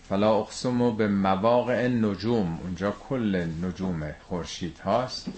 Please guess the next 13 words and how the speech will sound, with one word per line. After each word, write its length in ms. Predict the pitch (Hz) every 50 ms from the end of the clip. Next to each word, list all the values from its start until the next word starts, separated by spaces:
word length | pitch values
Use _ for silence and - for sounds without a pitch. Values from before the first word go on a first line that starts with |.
| - - - -
ولی 160 | 107 104 107 107
اینجا 480 | 107 98 95 92 104 104 110 113 120
به 240 | 117 113 - - 90
صورت 500 | - - - 92 90 87 87 - 104 92
خاص 540 | - - - 113 110 117 113 - - - 101
مربوط 440 | 92 90 87 85 95 107 107 - 117
به 380 | 110 101 104 113 113 113 110 - - - - - - - - - - - - - - -
منظومه 600 | 95 92 92 87 82 78 92 87 90 98 98 95
شمسی 680 | 92 - 101 92 87 87 90 - - 92 90 90 90 87
ماست. 440 | 87 85 80 71 - - - - - - - - - - - - - - - - - - - - - - - -
اذا 440 | - 107 107 101 113 110 113 107 95
وقعت 600 | 104 101 101 104 139 160 165 156 139 - - 127
الواقعة 1400 | 120 113 107 101 90 92 104 104 104 104 101 98 120 151 160 - - 120 110 - - - 117 110 95 87 82